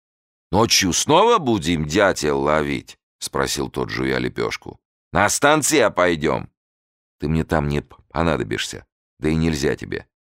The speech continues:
Жандармы — особый режим. Увидят, сразу арестуют». Эраст Петрович не стал называть истинную причину, по которой решил не брать с собой помощника. С волшебной бумагой генерала Жуковского можно было провести на режимный объект хоть Алибабу и сорок разбойников, но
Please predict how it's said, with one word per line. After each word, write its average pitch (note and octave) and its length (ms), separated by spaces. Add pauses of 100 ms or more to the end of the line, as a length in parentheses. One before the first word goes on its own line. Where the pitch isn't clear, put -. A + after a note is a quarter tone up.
Жандармы — D#2 640
особый D2 360
режим. B1+ 400 (220)
Увидят, F2+ 440
сразу E2 380
арестуют». B1+ 640 (520)
Эраст G#2+ 240
Петрович A2 440
не A2 120
стал G#2 280
называть C2+ 460
истинную B1 460
причину, B1 460
по - 120
которой B1 400
решил A#1+ 400
не C2 120
брать B1+ 300
с - 60
собой A#1 340
помощника. A1+ 680 (420)
С - 100
волшебной F2+ 480
бумагой D#2+ 480
генерала C#2+ 540
Жуковского D#2 580
можно C#2 280
было C2+ 180
провести C2+ 400
на C#2 80
режимный C2 440
объект C#2 360
хоть - 320
Алибабу D#2 640
и D2+ 60
сорок C#2+ 420
разбойников, B1+ 800
но D#2 380